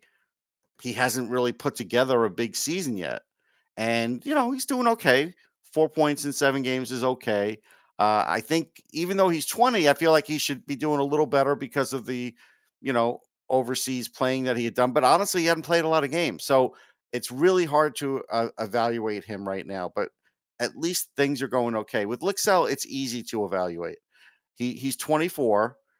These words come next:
So if everybody wants to use that catchphrase, "Well, you know, we want players twenty-five and under," well, he's one of 'em. Uh, he has six goals in seven games.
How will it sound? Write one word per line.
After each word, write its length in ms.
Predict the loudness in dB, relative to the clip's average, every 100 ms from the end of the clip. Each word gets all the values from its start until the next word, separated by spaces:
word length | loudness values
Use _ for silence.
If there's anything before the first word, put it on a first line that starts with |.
| _
So 260 | 2 4 6
if 60 |
everybody 340 | 2 2 2 4
wants 240 | 0 0
to 80 | -4
use 180 | -2 0
that 160 | -2 0
catchphrase, 640 | 0 0 0 2 2 2
"Well, 320 | 4 6 4
you 60 | 2
know, 260 | 0 -2 -8 _ _
we 60 | 0
want 220 | 0 2
players 260 | 0 0 0
twenty-five 520 | -2 -2 4 4 4
and 80 | 0
under," 220 | 0 0
well, 180 | 0 0
he's 220 | -2 0
one 180 | 2 2
of 100 | 2
'em. 240 | -4 -6 -16 _ _ _ _ -2
Uh, 420 | 0 2 0 -2 -4
he 140 | -4
has 140 | -2 -2
six 220 | -4 -4
goals 320 | 2 2 2
in 60 | -2
seven 320 | 0 0 0
games. 540 | -2 -2 -4 -8 -12